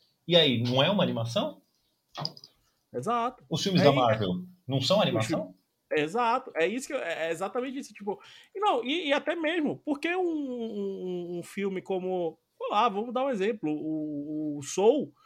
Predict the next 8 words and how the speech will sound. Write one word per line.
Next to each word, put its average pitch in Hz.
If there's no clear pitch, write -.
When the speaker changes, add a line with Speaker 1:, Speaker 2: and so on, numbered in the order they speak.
Speaker 2:
não 214
entra 220
como 202
o 196
melhor 185
filme? 139
Speaker 1:
Exato. 90
Speaker 2:
Sabe? 190